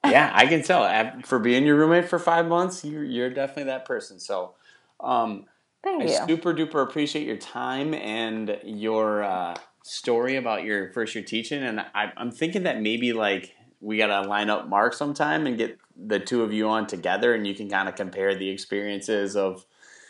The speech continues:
Speaker 1: what you're going through. 'Cause I'm, now I'm super interested to hear about what, what Mark's life is like in a New
Speaker 2: Oh,
Speaker 1: York
Speaker 2: yeah.
Speaker 1: charter,
Speaker 2: You,
Speaker 1: charter
Speaker 2: he
Speaker 1: school.
Speaker 2: will definitely have some stories for you. <laughs> He
Speaker 1: Oh.
Speaker 2: definitely does.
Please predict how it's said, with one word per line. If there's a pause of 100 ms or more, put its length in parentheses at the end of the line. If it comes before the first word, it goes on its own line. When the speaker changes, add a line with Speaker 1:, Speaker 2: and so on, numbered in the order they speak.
(200)
Speaker 1:
what
you're
going
through.
'Cause
I'm,
now
I'm
super
interested
to
hear
about
what, (180)
what
Mark's
life
is
like
in
a (1040)
New
Speaker 2:
Oh,
Speaker 1:
York
Speaker 2:
yeah.
Speaker 1:
charter,
Speaker 2:
You, (320)
Speaker 1:
charter
Speaker 2:
he
Speaker 1:
school.
Speaker 2:
will
definitely
have
some
stories
for
you.
<laughs> (1300)
He
Speaker 1:
Oh.
Speaker 2:
definitely
does.